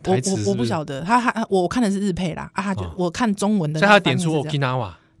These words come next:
Speaker 1: 对，好，对。
Speaker 2: 哦。
Speaker 1: 他就是讲说，我们是以冲绳的某某某，还有说称霸全国。他那个时候他就觉得说，因为他哥哥就说，我不，就他哥哥意思当然说，我不要复制别人啊，我就是我，而且我现在在这个地方就是，
Speaker 2: 啊。哎。
Speaker 1: 对。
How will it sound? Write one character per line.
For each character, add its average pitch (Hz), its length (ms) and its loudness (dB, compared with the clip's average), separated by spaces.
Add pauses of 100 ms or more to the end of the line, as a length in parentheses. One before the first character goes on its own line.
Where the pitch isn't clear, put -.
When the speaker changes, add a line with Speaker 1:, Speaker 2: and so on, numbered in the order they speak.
Speaker 1:
对， 190 200 0
好， 170 140 -4
对。 160 320 -4 (240)
Speaker 2:
哦。 131 120 -6
Speaker 1:
他 - 80 0
就 202 60 0
是 214 80 0
讲 175 160 0
说， 165 220 -2
我 156 100 -2
们 156 160 -2
是 196 180 -4
以 151 120 -8
冲 170 280 -2
绳 151 220 -4
的 151 240 -10 (160)
某 165 120 0
某 160 120 0
某， 160 300 -4
还 156 160 -6
有 156 40 -8
说 156 140 -6
称 - 200 -6
霸 143 140 -6
全 - 240 -12
国。 - 120 -12 (560)
他 233 100 4
那 254 100 2
个 226 60 2
时 208 80 -2
候 208 60 -2
他 214 40 -2
就 220 80 -2
觉 170 140 -2
得 160 60 -4
说， 165 160 -8
因 226 80 -6
为 294 60 -2
他 285 100 0
哥 277 120 -6
哥 247 100 2
就 240 100 -2
说， 233 100 -2
我 196 100 -2
不， 190 180 -6
就 320 180 4
他 349 220 6
哥 370 120 -2
哥 339 120 4
意 311 160 0
思 262 140 -4
当 233 120 2
然 214 80 0
说， 214 100 -2
我 170 80 -2
不 226 140 0
要 311 120 6 (100)
复 - 220 -4
制 233 180 -4
别 160 220 -4
人 160 140 -6
啊， 156 180 -6
我 170 140 -2
就 214 100 -2
是 220 80 -2
我， 170 280 -4
而 196 40 -6
且 - 140 -6
我 170 100 -4
现 139 120 2
在 214 100 2
在 202 140 0
这 185 100 -6
个 180 60 -6
地 170 160 -4
方 160 180 -2
就 156 80 0
是， 156 160 -6 (640)
Speaker 2:
啊。 - 20 -8
哎。 202 300 4
Speaker 1:
对。 175 300 2